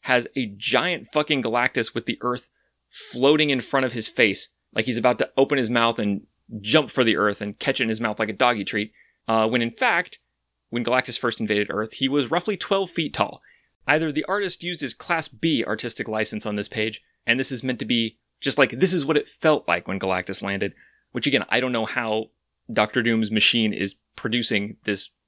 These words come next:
metaphorical image, or how the characters are intended to interpret it, but okay. Or, uh, as I th-, increasingly think likely, the artist may not have been familiar with comic books <laughs> and may have simply been told,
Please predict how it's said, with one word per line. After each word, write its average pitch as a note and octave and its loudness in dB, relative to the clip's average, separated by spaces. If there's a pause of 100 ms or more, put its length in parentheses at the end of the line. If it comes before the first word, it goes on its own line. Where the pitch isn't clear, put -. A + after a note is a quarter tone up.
metaphorical A2+ 0
image, F#2+ -6
or C#3+ 8
how A2+ 2
the G#2 -2
characters G#2+ 0
are G#2 -2
intended G2+ -2
to G#2+ -2 (120)
interpret F#2 -2
it, G2 -4
but A2 2
okay. G2 2 (500)
Or, G3+ 6 (500)
uh, G#2+ -6 (120)
as D3 2
I C#3 4
th-, - -12 (100)
increasingly C#3+ -4
think A2+ -6
likely, A2+ 0
the G#2 -8
artist C3 -4
may D3+ -4
not A#3+ -8
have A3 -6
been F#3+ -4
familiar D3+ -6
with C#3+ -6
comic C#3+ -6
books F3+ -6 (220)
<laughs> - -6
and D3 2 (360)
may C#3 0
have D3 -2
simply D#3 -2 (180)
been C3 0
told, C#3+ 2